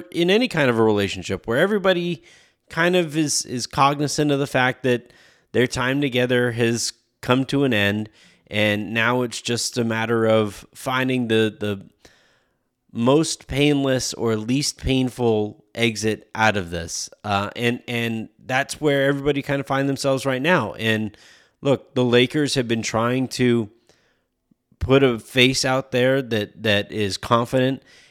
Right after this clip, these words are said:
and welcoming for Westbrook. Um, they have done everything that they possibly can to say that if he is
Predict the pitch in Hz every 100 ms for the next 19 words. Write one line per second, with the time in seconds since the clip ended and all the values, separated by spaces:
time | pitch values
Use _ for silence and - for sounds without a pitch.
0 | _ - 107 101 98 90 104 113 117 127
1 | 120 120 120 - - 113 120 131 - -
2 | 131 135 - 139 139 - _ - _ _
3 | - 95 90 87 - 110 107 104 113 98
4 | 107 110 104 127 143 - 127 113 117 -
5 | 127 131 127 123 113 127 120 127 131 _
6 | _ - 113 - 117 107 - 127 139 127
7 | 123 131 131 -